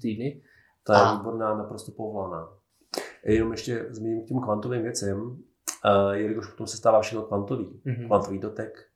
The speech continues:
Speaker 1: Mhm.
Speaker 2: kvantová voda,
Speaker 1: Mhm.
Speaker 2: kvantové všechno. Tam je kvanta věcí, <laughs> já říkám,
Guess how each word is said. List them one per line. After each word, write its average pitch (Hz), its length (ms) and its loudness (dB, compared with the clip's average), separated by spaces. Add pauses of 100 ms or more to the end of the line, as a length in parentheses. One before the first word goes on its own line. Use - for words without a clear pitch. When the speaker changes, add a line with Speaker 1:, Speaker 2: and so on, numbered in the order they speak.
Speaker 1:
Mhm. 120 180 -6 (180)
Speaker 2:
kvantová 98 460 2
voda, 107 340 -6 (260)
Speaker 1:
Mhm. 117 280 -12
Speaker 2:
kvantové 104 300 4
všechno. 113 480 -8 (320)
Tam 113 140 6
je 127 160 4
kvanta 127 420 6
věcí, 110 560 2 (180)
<laughs> - 220 -2
já 120 80 4
říkám, 107 580 6